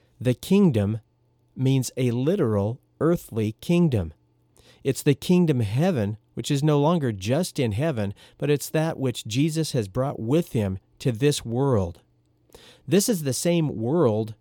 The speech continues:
that's referred to in verse thirty-four, where it says, "Foundation of the world."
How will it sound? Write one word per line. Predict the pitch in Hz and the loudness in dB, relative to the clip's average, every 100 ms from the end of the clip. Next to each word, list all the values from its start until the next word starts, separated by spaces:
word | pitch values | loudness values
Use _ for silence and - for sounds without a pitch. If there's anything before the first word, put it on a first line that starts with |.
| _ _ | _ _
that's | 131 123 - | -4 -4 -2
referred | 117 - 160 156 | -4 -2 -2 -2
to | - 113 | -2 -4
in | 104 | -4
verse | 117 113 | -6 -8
thirty-four, | - 123 113 101 139 135 92 87 _ _ _ _ _ _ | -4 -2 -2 -4 -4 -2 -4 -8 _ _ _ _ _ _
where | - | -10
it | 107 | -6
says, | - 117 104 | -2 -2 -4
"Foundation | - 117 110 104 123 120 98 | -6 -4 -2 -2 -2 -4 -6
of | - 95 | -8 -8
the | 95 | -6
world." | 98 92 98 | -6 -6 -10